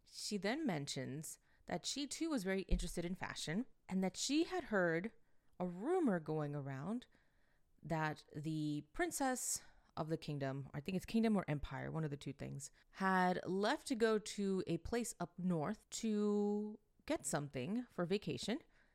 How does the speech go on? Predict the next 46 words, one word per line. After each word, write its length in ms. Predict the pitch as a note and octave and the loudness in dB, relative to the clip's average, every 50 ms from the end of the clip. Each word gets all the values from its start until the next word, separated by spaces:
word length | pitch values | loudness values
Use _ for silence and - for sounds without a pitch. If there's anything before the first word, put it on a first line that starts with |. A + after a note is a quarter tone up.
| _ _ _ _ - | _ _ _ _ -6
and 140 | - F3+ F3+ | -4 -4 -2
she 220 | - - G#3+ - - | -2 -2 -4 -2 -2
ended 260 | - D4 E4 - F#4+ | -2 0 0 0 0
up 100 | F#4 F4 - - | 0 -2 -2 0
buying 560 | - A3 G#3+ G#3 G#3 G#3 G3+ G3+ G3+ G#3 G3+ - - - - - - - | 2 4 4 4 4 4 4 4 2 2 0 -4 -10 -16 -18 -14 -4 2
fur 320 | C#4+ D4 C#4+ C#4+ C#4+ - - | 2 2 4 2 0 -2 -2
in 220 | - F3 E3 D#3 C#3 - - | -2 -2 -2 -2 -4 -6 -8
bulk. 400 | - C#3 - _ _ - - - - - - - _ - | -10 -10 -10 _ _ -20 -20 -20 -20 -20 -20 -20 _ -8
Her 100 | - F#3 | -8 -6
father's 400 | - - E3 D#3 D3+ D3 C3+ C#3+ | -4 -2 -2 -2 -2 -2 -2 -2
like, 160 | D3 C#3+ C#3 _ - E3+ | -4 -4 -6 _ -14 -8
"Where 120 | C#3 C3+ C3+ | -6 -4 -4
did 140 | C#3 C3+ C#3+ | -4 -4 -6
you 80 | D3 | -4
hear 220 | D3 A3 D4+ E4 B3+ | -2 0 0 0 0
this? 440 | F3 C#3 - - - - - - - _ - | -2 -4 -6 -6 -6 -8 -8 -8 -12 _ -14
What 100 | D#3+ - | -12 -12
happened?" 480 | - - B3+ C#4+ - - - - D3+ - - - _ - | -8 -6 -6 -6 -6 -10 -14 -14 -14 -16 -18 -20 _ -10
So 180 | - - A3+ - | -4 -4 -2 -2
Arya's 280 | A3 A#3 C4 C4 A#3+ | -2 -2 0 2 2
like, 160 | A3+ A3+ A3 - | 2 0 -2 -4
"I 120 | - C4+ D#4 | -6 -4 -4
don't 200 | F4+ F#4+ F#4 F4 | -2 -2 -2 -2
really 280 | E4+ E4 D#4+ D#4+ D4 | -2 -2 -2 -2 -2
remember 580 | C4+ C#4 B3+ A#3 A3+ A3+ G#3+ G3 F3 E3 D#3 D3 | -2 -2 -2 0 0 0 0 0 0 0 0 -2
where 260 | C#3 C#3+ F3 F3+ F#3 | -2 -4 -4 -4 -2
I 100 | F3 F3 | -4 -4
heard 260 | D#3+ D3+ F3 F#3 F#3 | -4 -4 -4 -4 -4
it 140 | E3+ - - | -4 -6 -10
from, 240 | - - C#3 C3+ - | -10 -12 -10 -10 -6
but 120 | - E3+ F#3+ | -4 -2 0
I 80 | G#3 | 0
do 280 | G3+ F#3 B3 D4+ F4+ F#4 | 0 0 0 -2 0 0
recall 640 | F4 E4+ - - - G#3+ G#3 G#3 G#3 G#3 G3+ G3+ - - - - - _ _ _ _ - - | -2 -4 -6 -4 -2 -2 0 0 0 -2 -2 -4 -8 -20 -20 -20 -20 _ _ _ _ -20 -14
that 540 | - C#3 F3 E3+ D#3+ D#3 D3+ D3 - - - _ _ _ _ _ _ _ - - - - - - | -6 -2 0 0 0 0 -4 -6 -8 -10 -16 _ _ _ _ _ _ _ -20 -20 -20 -18 -10 -6
it's 200 | E3 E3+ - - | -6 -4 -4 -4
very 640 | D3+ D3+ A3 C4 B3+ C4 C4 C4 C4 B3 A#3+ A#3 G3+ | -2 0 0 0 2 0 -2 -2 0 0 0 0 -2
nice 280 | G3+ G3+ G3+ G3 - | -2 -2 -2 -2 -2
to 140 | - - - | -4 -6 -8
produce, 600 | - - E3 D3+ D#3+ E3 D#3+ D#3+ D#3 - - - | -4 -4 -4 -2 0 0 2 0 0 -2 -6 -10
it's 120 | C#3+ - | -8 -8
very 260 | D3 E3 G3 G#3+ A3 - | -2 0 0 0 0 -2
easy 280 | - F#3 F#3+ F3+ F3 F#3 | -2 -2 -2 -2 -2 -4
to 120 | - - E3 | -4 -6 -10
deal 300 | C#3+ - D3+ C#3+ C#3+ C#3 | -8 -6 -4 -2 -2 0
with. 340 | C3 C3+ C3+ B2+ B2 - | 0 -2 -2 -2 -4 -6